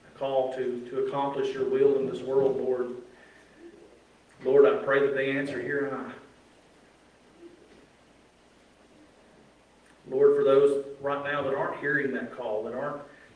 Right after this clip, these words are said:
it's just not our time yet, I pray that we are prepared, that we are, have our eyes open, our ears open to hear from you.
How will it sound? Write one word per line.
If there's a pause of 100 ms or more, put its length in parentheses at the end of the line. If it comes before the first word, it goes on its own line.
(680)
it's
just
not
our
time
yet, (1800)
I
pray
that
we
are
prepared,
that
we
are, (320)
have
our
eyes
open,
our
ears
open
to
hear
from
you.